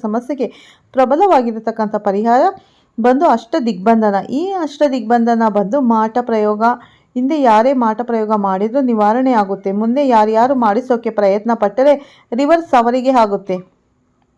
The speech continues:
ನಿಮಗೆ ಯಾವುದೇ ರೀತಿಯಾಗಿ ಎಫೆಕ್ಟ್ ಆಗದಂಗೆ ಅದು ರಕ್ಷಣೆ ಕೊಡ್ತಕ್ಕಂಥದ್ದನ್ನು ಮಾಡ್ತಾ ಇರುತ್ತೆ. ಸಾಮಾನ್ಯವಾಗಿ ದೇವಸ್ಥಾನದ ಅರ್ಚಕರು, ಪೂಜಾರಿಗಳು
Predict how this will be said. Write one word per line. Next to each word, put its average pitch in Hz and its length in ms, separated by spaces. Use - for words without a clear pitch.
ನಿಮಗೆ 294 340
ಯಾವುದೇ 254 380
ರೀತಿಯಾಗಿ 254 440
ಎಫೆಕ್ಟ್ 247 520
ಆಗದಂಗೆ 226 500
ಅದು 262 320
ರಕ್ಷಣೆ 277 520
ಕೊಡ್ತಕ್ಕಂಥದ್ದನ್ನು 233 880
ಮಾಡ್ತಾ 233 400
ಇರುತ್ತೆ. 208 300
ಸಾಮಾನ್ಯವಾಗಿ 220 800
ದೇವಸ್ಥಾನದ 226 640
ಅರ್ಚಕರು, 240 480
ಪೂಜಾರಿಗಳು 233 720